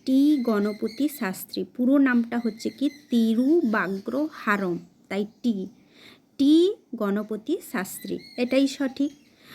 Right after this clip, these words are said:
ভাসের নাটক আবিষ্কৃত হয় কোথা থেকে? এখানে তামিলনাড়ু, কেরালা, কর্ণাটক, মহারাষ্ট্র। আমরা পড়লাম কি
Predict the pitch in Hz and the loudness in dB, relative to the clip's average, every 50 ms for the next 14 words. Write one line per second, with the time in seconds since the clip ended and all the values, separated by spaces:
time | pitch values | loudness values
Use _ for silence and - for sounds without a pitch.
0 | - - - - 196 226 220 226 220 220 - - 285 277 285 277 254 233 208 208 | -20 -18 -12 -10 -8 -4 -4 -4 -4 -2 -2 -2 -2 0 2 2 2 2 0 -2
1 | - - 226 214 220 - - 208 220 214 240 233 233 - - 262 269 254 262 294 | -2 -4 -4 -4 -6 -8 -8 -6 -2 -2 0 -2 -2 -4 -2 -2 -2 0 2 0
2 | 277 262 269 262 254 269 294 - - - _ _ - 254 269 262 - 294 - - | 0 0 0 -2 -2 -2 -4 -6 -12 -20 _ _ 0 0 0 2 0 -4 -2 -2
3 | 294 - - 330 381 494 - - _ _ - - - - - - 233 233 226 233 | -4 -2 -2 -4 -4 -4 -6 -14 _ _ -20 -20 -20 -20 -8 0 2 2 2 2
4 | - 202 226 226 233 254 262 262 254 247 247 247 240 247 247 247 247 - - - | 2 2 4 4 4 4 4 4 2 2 2 2 2 2 0 -2 -4 -6 -2 0
5 | 233 220 226 226 226 226 226 226 226 226 226 - 208 208 202 208 214 220 220 220 | 0 2 2 2 2 2 2 0 -2 -4 -6 -6 -6 -4 -4 -4 -4 -4 -6 -6
6 | 220 - 269 302 349 - - 262 220 208 185 190 180 175 175 175 - - - - | -4 -4 -4 -4 -2 -2 0 0 0 0 -2 -6 -6 -8 -8 -10 -14 -18 -16 -12
7 | - - 226 233 269 269 254 - 269 269 269 262 262 269 262 262 - | -4 0 0 2 2 0 0 0 2 2 2 2 2 2 0 2 0